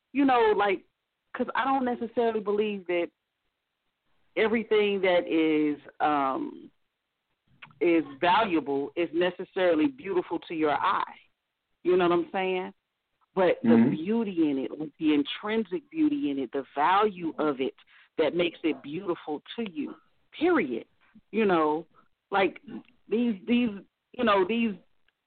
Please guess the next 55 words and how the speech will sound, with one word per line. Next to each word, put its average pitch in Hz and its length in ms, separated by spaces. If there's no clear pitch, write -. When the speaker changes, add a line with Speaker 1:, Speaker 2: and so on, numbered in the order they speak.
Speaker 1:
big 233 160
old 233 240
hips 240 340
on, 202 280
on 190 280
black 214 280
women, 156 420
you 240 100
know 240 80
what 240 60
I'm 240 240
saying? 233 400
Wide 214 320
hips 240 260
on - 140
Speaker 2:
Mm-hmm. 147 80
Speaker 1:
black 208 280
women. 160 440
This 269 180
is 196 220
life 180 380
sustaining. 139 760
This 233 240
is, 208 140
you 247 140
know 247 160
what 233 160
I'm 233 240
saying? - 20
These, 233 200
this 233 120
is 165 80
life 202 440
bearing. 147 580
This 233 240
is 190 120
Speaker 2:
Well, 208 200
Speaker 1:
burden 220 380
Speaker 2:
I'ma 226 180
Speaker 1:
bearing, - 280
Speaker 2:
ask - 100
the - 40
Speaker 1:
you 214 140
know, 202 160
Speaker 2:
reverse 160 120
Speaker 1:
and 214 200
it - 40
Speaker 2:
question. 220 120
Speaker 1:
has 214 180
a 165 180
Speaker 2:
I'ma 220 160
Speaker 1:
beauty 240 160
Speaker 2:
ask - 140
Speaker 1:
and 156 120
a 147 100